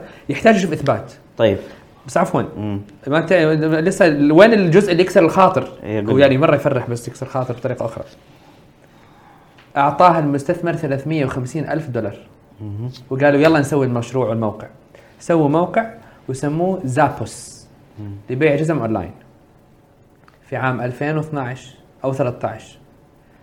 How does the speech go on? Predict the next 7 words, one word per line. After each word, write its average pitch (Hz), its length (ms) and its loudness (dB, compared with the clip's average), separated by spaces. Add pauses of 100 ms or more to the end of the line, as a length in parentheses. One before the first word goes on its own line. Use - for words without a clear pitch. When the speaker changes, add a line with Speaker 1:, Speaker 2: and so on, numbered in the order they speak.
(160)
Speaker 1:
أمازون 113 400 -4 (200)
Speaker 2:
اشترتها، 101 460 -10
يعني. 98 220 -10
Speaker 1:
اشترت 135 420 0
زابوس 147 520 -2 (400)
بثمانمية 139 800 -4 (640)
مليون 135 760 -2